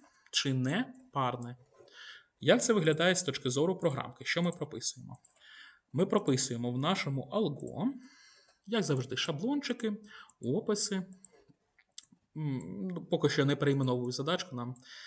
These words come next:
це не потрібно. Нам знадобиться всього-навсього одна змінна, наша х. Поки що працюємо з цілими числами. Воно в нас буде інтеджер ціле. Наступна дія, ми зчитуємо наш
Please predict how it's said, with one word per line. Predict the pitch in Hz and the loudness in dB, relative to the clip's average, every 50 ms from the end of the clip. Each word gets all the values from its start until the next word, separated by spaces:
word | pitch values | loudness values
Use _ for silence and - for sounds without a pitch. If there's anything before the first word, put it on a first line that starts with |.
| - - - _ | -18 -20 -16 _
це | - 123 | -6 -2
не | 123 123 123 | -2 -2 -2
потрібно. | 127 127 - - 123 123 127 120 123 127 | -4 -8 -8 -8 -10 -8 -8 -10 -6 0
Нам | 180 269 311 | 0 2 2
знадобиться | - - 214 147 139 139 226 269 - - 185 | 2 0 -2 -2 0 0 0 0 0 -2 -2
всього-навсього | 170 - - 147 214 269 302 - - 220 180 190 180 - 170 | -2 -2 -4 -2 -4 -4 -4 -2 -2 0 0 0 0 -2 -2
одна | 170 170 214 285 285 | -2 0 2 2 0
змінна, | - - 143 143 143 143 147 151 147 151 - - _ _ _ _ _ _ _ 185 - - - _ _ - | 0 0 -2 -2 -2 -2 -2 -4 -4 -6 -10 -18 _ _ _ _ _ _ _ -20 -18 -18 -20 _ _ -4
наша | 156 214 277 262 - - 247 254 247 - - - 123 | -2 -2 0 0 0 -2 -2 -4 -6 -10 -10 -10 -6
х. | - - - - - - - _ _ _ _ - - - | -2 -2 -2 -2 -2 -6 -14 _ _ _ _ -20 -6 -2
Поки | - 240 226 208 | -2 0 2 2
що | - - 160 - | 0 0 -2 -2
працюємо | 135 131 - - 208 220 202 175 | -4 -4 -4 -2 -2 0 0 0
з | 147 - - | 0 -2 -4
цілими | - - - - - - 180 180 165 147 151 | -4 -8 -6 -6 -4 -2 -2 -2 0 -2 -2
числами. | 151 - - 113 - - - - - 120 120 - - - - - - - - - - - _ | -4 -4 -6 -4 -4 -4 -4 -6 -12 -14 -14 -14 -18 -20 -20 -20 -20 -20 -20 -20 -20 -14 _
Воно | - 151 175 165 | -2 0 0 2
в | 139 | 2
нас | 123 120 120 | 0 -2 -2
буде | 127 127 127 123 | -4 -6 -6 -6
інтеджер | - - 135 131 120 - - 123 - - - - - | -6 -4 -4 -4 -4 -4 -8 -10 -10 -10 -12 -8 0
ціле. | - - - 131 117 101 - 131 208 269 - - - _ _ _ _ _ _ _ _ _ _ _ - - - - - - - | 0 0 0 0 -4 -4 -4 -2 -4 -4 -6 -10 -20 _ _ _ _ _ _ _ _ _ _ _ -20 -20 -20 -20 -16 -6 -4
Наступна | 156 170 - - 156 156 123 123 | -2 -2 0 -2 -2 -4 -2 -4
дія, | 120 123 120 113 117 117 | -4 -4 -6 -6 -4 -2
ми | 131 160 170 | 2 2 2
зчитуємо | 160 - - - - - - - 135 123 120 127 120 120 123 127 127 | 2 2 -2 -4 -4 -4 -2 0 0 -2 -2 -4 -4 -4 -2 -2 -2
наш | 127 139 139 139 - - | -2 -2 -4 -4 -6 -6